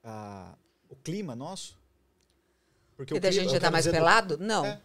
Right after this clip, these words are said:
Speaker 1: é.
Speaker 2: Não, não, não, não, não. É, porque, assim, a, o convívio entre os mais velhos na Europa é muito maior. Essa proximidade, a, a, a longevidade da carreira.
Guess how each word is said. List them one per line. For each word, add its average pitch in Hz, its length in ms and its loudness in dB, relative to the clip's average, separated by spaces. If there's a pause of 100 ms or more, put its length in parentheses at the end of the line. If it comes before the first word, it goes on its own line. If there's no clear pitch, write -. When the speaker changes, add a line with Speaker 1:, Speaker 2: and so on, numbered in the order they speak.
Speaker 1:
é. 170 140 -16
Speaker 2:
Não, 220 180 -4
não, 247 120 -4
não, 247 240 -2
não, 214 200 -4
não. 170 260 -4
É, 180 200 -2
porque, - 340 -10
assim, 240 280 -4
a, 175 220 0 (220)
o - 60 -20
convívio 202 840 -2
entre 165 220 -6
os 156 140 -12
mais 170 320 -2
velhos 156 600 -6
na 147 100 -10
Europa 143 440 -8
é 143 60 -8
muito 160 260 -12
maior. 147 420 -10 (580)
Essa 165 200 -8
proximidade, 160 1040 -4
a, 147 180 -4
a, 139 500 -6
a - 20 -6
longevidade 175 800 -4
da 147 100 -8
carreira. 156 640 -10